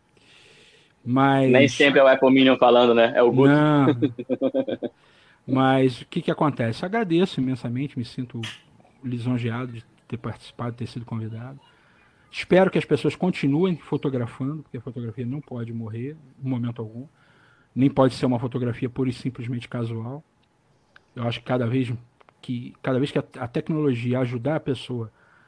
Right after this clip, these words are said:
Speaker 1: a aprender, a evoluir na fotografia, é, vai ser sempre melhor, né, pra todo mundo. E, cara, e volto a convidar a galera, não só a, a conhecer o, o podcast,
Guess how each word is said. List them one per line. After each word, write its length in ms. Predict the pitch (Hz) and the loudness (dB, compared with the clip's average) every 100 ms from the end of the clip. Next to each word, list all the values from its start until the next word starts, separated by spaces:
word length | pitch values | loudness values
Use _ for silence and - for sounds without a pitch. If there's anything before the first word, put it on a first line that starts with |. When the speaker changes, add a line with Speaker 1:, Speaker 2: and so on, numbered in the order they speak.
| - | -8
Speaker 1:
a 160 | 120 139 | -2 -2
aprender, 600 | - 139 117 117 131 117 | 0 -2 0 0 0 0
a 80 | |
evoluir 640 | 117 113 143 127 117 170 143 | -2 -2 -2 -2 -2 -2 -4
na 80 | 117 | -6
fotografia, 720 | 123 120 113 107 - 131 120 - _ _ _ _ _ _ _ _ _ - | -10 -12 -12 -12 -14 -14 -14 -18 _ _ _ _ _ _ _ _ _ -10
é, 380 | 117 113 113 110 110 | -6 -4 -4 -6 -4
vai 120 | 113 | -4
ser 140 | 143 | -4
sempre 260 | 117 131 123 | -4 -4 -4
melhor, 340 | 113 113 143 - _ _ _ _ _ - | -2 -2 -6 -10 _ _ _ _ _ -18
né, 120 | 120 147 _ _ | -16 -18 _ _
pra 120 | 117 | -6
todo 240 | 117 127 117 | -2 -2 -2
mundo. 320 | 113 127 156 _ _ _ _ _ _ _ _ _ _ _ _ | -4 -8 -10 _ _ _ _ _ _ _ _ _ _ _ _
E, 60 | 196 | -10
cara, 520 | - 196 147 117 120 - - 170 | 0 4 4 2 -4 -16 -16 -8
e 80 | |
volto 400 | 165 151 180 202 | 2 6 6 4
a 60 | 202 | 0
convidar 500 | - 202 214 170 165 | 0 -2 -2 -2 -2
a 40 | |
galera, 460 | 165 196 151 156 139 | 0 0 0 -2 -2
não 180 | 143 170 | -2 -4
só 360 | - 143 123 117 - | -4 -2 -2 -4 -8
a, 100 | 123 | -10
a 40 | |
conhecer 480 | 120 180 160 - 185 | -4 -2 -2 -4 -4
o, 100 | 196 - | -4 -6
o 160 | 131 120 - | -12 -10 -8
podcast, 720 | 123 - 120 131 - - | -8 -6 -8 -8 -12 -16